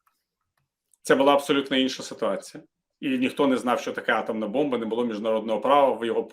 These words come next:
поствоєнному вигляді. Так що це буде вперше в історії, маємо пам'ятати. І дійсно, ніхто не знає, як і чим це закінчиться політично. От як це змоделювати? Ось уяви собі, не дай Бог, що такий удар нанесений. Це означає, що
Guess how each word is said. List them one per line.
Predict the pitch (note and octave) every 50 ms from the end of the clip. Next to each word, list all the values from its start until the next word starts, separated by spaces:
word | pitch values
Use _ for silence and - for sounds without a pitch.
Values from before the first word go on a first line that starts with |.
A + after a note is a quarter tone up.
| _ _ _
поствоєнному | - B2 - - - _ - A2+ A#2 A2+ A2 A2 G#2+ G#2+ G#2+ G#2+
вигляді. | G#2 G#2 G2 G2+ G2 -
Так | - - -
що | - -
це | C#3
буде | C3 D#3 F#3 F3+
вперше | - - - D3 D3 D3 - -
в | D3+
історії, | C#3+ C#3 - D#3+ B2+ G#2 G2
маємо | F#2+ G2 G#2 G#2 G2+ G2+
пам'ятати. | - A#2 A2+ G#2+ - - - - _ _ - - - - - - -
І | E3 D3+
дійсно, | - - F#3 F#3+ - - C3+
ніхто | B2 A#2 G#2+ - D3+
не | C#3+ C3+ B2+
знає, | A#2 - E3 F#3 E3+ C#3+ A#2+
як | B2+ C#3 C3+ - - -
і | D#3 D#3 D3+ C#3
чим | - - - D#3+ D3
це | D3 D#3 D3
закінчиться | C#3+ C#3+ - D#3 D3 C#3+ - D#3 D3 - - D3+
політично. | - - C3 C3 C3 - - G2+ - - - - - _ _ _ _ _ _ _ _ _ _ _ _ _ _ _ _ _ _ _ - -
От | F#3+ F3+ - D#3
як | D3+ - F#3+ D#3+ D3 - -
це | - B2+ A2 A2 A#2
змоделювати? | A2+ A2 B2 D#3 C#3+ D3 D3 C#3+ C3 A#2 G2+ - - - - - _ _
Ось | - F3+ F3 -
уяви | F#3+ E3+ E3+ F3 A#3+
собі, | A#3+ - F3 D3 D3+ G#3+ C#4 C#4+ - -
не | C#3+ D3
дай | C#3+ D#3 D#3+ D#3+
Бог, | D3 D3+ G#3+ G#3+ -
що | - E3
такий | D3+ D3 - F#3
удар | F3 E3 D3 D#3+ D#3+ D#3 D3+
нанесений. | D#3 D3+ C3+ G#2+ F#2+ - - G#2+ F#2+ - - - - _
Це | - G3+ G#3+
означає, | G3+ F#3 G3 F#3 - G#3 G3 G3 - A#3 B3+ C#4 A#3+ F3 D3
що | - - - E3+ D#3+ - -